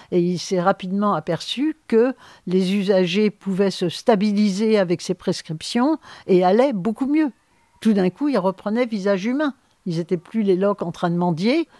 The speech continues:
ils devenaient des êtres humains comme les autres, avec leur pathologie, euh, leur souffrance psychique éventuellement, mais en tous les cas, c'était devenu possible, par exemple, de faire un, un traitement psychothérapeutique, alors qu'avant, euh, ils étaient complètement à la,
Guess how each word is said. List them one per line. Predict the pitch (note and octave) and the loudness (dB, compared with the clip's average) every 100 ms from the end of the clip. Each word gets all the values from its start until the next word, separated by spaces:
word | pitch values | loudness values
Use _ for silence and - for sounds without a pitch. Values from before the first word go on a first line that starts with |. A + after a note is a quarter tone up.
| _ - | _ -8
ils | G3 | -6
devenaient | D#3+ F3 G3 A#3+ | -2 -2 2 2
des | B3 F#3 E3+ | 2 2 0
êtres | F#3+ - - | 0 0 2
humains | C#4+ A#3 | 4 4
comme | A3 G#3+ F#3+ | 4 2 2
les | F3+ F3 | 2 2
autres, | G#3+ D4 C#4+ - | 2 2 0 -2
avec | F3+ F3+ - | 0 -2 -4
leur | F3+ F3 - | -4 -4 -2
pathologie, | E3 - E3 E3 D#3+ F#3+ F#3 G3 F#3+ | -4 -2 -2 -2 -4 -4 -4 -2 -2
euh, | D3+ D3+ D3+ - _ - | 0 -2 -4 -8 _ -4
leur | F3+ | -4
souffrance | - F3+ - F3 - | -4 -10 -4 -6 -6
psychique | - D#3+ - G#3+ | -8 -6 -4 -4
éventuellement, | E3 E3 - G3+ A#3 B3+ | -4 -4 -2 0 2 0
mais | F#3+ | 0
en | E3 | -2
tous | - | -4
les | E3 | -4
cas, | - A#3+ B3 - - | 0 0 0 -8 -16
c'était | - - E3+ G3+ F#3 | -8 -6 0 0 0
devenu | F3+ G3 A3 A#3 A3 G#3+ | 2 2 4 4 2 2
possible, | - F3+ - - B3 C4+ F#3 | 0 -4 -2 -2 0 0 -2
par | E3+ E3 | 0 0
exemple, | E3+ F3 A#3 G3 | 0 2 2 2
de | E3+ | 0
faire | G3+ G3 | 0 0
un, | E3 E3 D#3+ - - | 0 -2 -6 -14 -6
un | F#3 | -4
traitement | - F3+ - A#3+ | 0 0 4 2
psychothérapeutique, | - G3 G3+ G#3 G3 C4+ A3+ - A#3+ - | 2 0 0 2 2 2 0 0 0 0
alors | E3 D#3+ - | -2 -2 -2
qu'avant, | E3 E3 F3 A3+ A#3+ G3 | -4 -2 0 0 0 0
euh, | E3+ | 0
ils | E3 D#3 | -2 -4
étaient | D#3+ F#3 | -6 -6
complètement | - E3 E3 - - G3+ G3 E3 | -6 -6 -6 -6 -4 -2 0 0
à | |
la, | D#3+ D3+ C#3+ | 0 0 -2